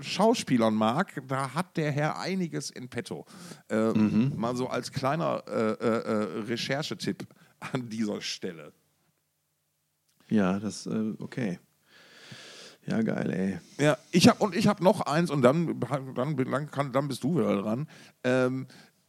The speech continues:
Speaker 1: noch eine, eine Hörempfehlung. Ähm, wir haben uns ja mal unterhalten darüber, ähm, über Coverversionen. Was macht eine gute Coverversion aus und, und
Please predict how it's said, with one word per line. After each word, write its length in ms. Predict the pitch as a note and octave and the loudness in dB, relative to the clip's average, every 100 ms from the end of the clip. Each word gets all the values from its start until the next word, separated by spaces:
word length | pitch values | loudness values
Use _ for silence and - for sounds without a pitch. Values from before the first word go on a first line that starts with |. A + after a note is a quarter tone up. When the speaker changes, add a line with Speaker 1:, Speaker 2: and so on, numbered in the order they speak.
| _ _ _ | _ _ _
Speaker 1:
noch 220 | C3+ G3+ | 0 4
eine, 160 | G3+ D3 - | 4 2 -2
eine 160 | - A2 | 2 6
Hörempfehlung. 800 | - - F#2 G#2 G#2 G2+ C#3+ G#3+ - - | 6 6 2 -2 2 4 2 -2 -8 -10
Ähm, 420 | A#2+ B2 B2+ B2 | -4 -2 -2 -6
wir 240 | A2+ B2+ A#2 | -6 -6 -2
haben 140 | F#3 | 0
uns 140 | G#3+ F3+ | 0 2
ja 80 | |
mal 80 | F3 | 2
unterhalten 760 | C#3 D#3+ C3+ B2 F3 F#3+ F#3+ G3 _ _ _ _ _ | 2 0 0 0 0 0 -4 -6 _ _ _ _ _
darüber, 680 | B2+ B2 C#3+ F3 E3 D3+ - | 0 4 6 6 6 4 0
ähm, 460 | A#2+ C3 C3+ C3+ C3 | -2 -2 -2 -4 -4
über 160 | B2+ C#3 | 2 2
Coverversionen. 680 | - D#3+ B2+ G#2 F#2 E2 E2 | 4 4 4 2 0 -4 -6
Was 160 | G#2+ | -8
macht 160 | B2+ - | -10 -10
eine 60 | A#2+ | -10
gute 200 | A2+ A2+ | -10 -10
Coverversion 560 | - A#2 A#2 A2 G#2+ G2+ | -8 -6 -6 -6 -8 -6
aus 520 | G#2 B2 B2+ B2 - | 0 4 4 2 -2
und, 300 | F2+ G#2 G2 | -6 -8 -8
und 400 | F#2+ G2 F#2+ | -10 -10 -12